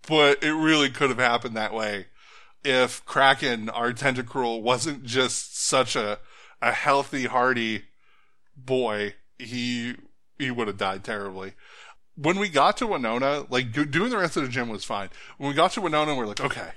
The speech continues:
everybody's ready. We got plans A through D. We're, we're going." Zeus led out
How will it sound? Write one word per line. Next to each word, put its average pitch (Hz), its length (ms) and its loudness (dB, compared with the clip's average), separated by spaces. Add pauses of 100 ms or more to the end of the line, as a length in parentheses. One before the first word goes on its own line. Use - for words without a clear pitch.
(240)
everybody's 143 720 2
ready. 139 320 2
We 123 120 -4
got 117 180 -4
plans 117 320 -4
A 131 100 2
through 135 240 -4
D. 165 240 2
We're, 117 220 -4 (100)
we're 104 140 -10
going." 123 480 4 (1000)
Zeus 180 580 0
led 175 280 2
out 190 340 4